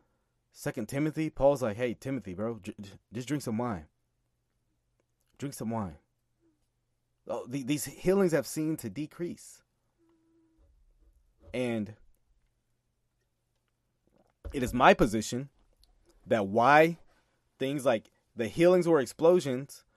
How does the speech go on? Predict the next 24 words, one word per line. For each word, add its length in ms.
was 160
to 180
affirm 720
the 140
apostle-, 480
the 140
apostolic 520
ministry. 520
God 240
does 160
not 220
need 180
to 80
continue 600
to 320
affirm 580
his 220
apostolic 540
ministry. 520
Therefore, 520
we 160
should 260
not 200
expect 680